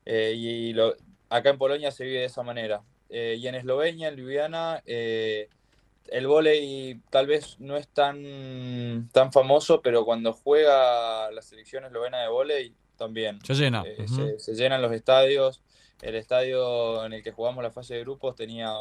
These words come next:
Speaker 1: doce mil personas y las veces que jugó Eslovenia estaba lleno. Así que se, se vive un ambiente muy lindo. Eh, y bueno, eh,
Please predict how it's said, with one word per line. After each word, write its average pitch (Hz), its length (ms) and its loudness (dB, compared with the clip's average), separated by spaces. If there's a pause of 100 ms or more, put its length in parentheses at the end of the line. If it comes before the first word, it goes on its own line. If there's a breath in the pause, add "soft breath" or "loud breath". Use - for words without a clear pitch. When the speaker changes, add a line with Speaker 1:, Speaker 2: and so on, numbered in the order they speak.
(320)
Speaker 1:
doce 107 260 -10
mil 117 180 -18
personas 123 560 -4
y 104 380 -16 (360)
las 107 120 -6
veces 117 260 -4
que 107 80 -2
jugó 113 220 -2
Eslovenia 113 380 -2
estaba 107 280 0
lleno. 104 380 -4 (560 soft breath)
Así 107 380 -8
que 104 560 0
se, 107 440 -6
se 117 220 -4
vive 127 360 4
un 123 160 -8
ambiente 120 440 -8
muy 123 220 -12
lindo. 139 500 0 (540)
Eh, 101 840 -2
y 107 140 -6
bueno, 113 280 6 (220)
eh, 104 560 -10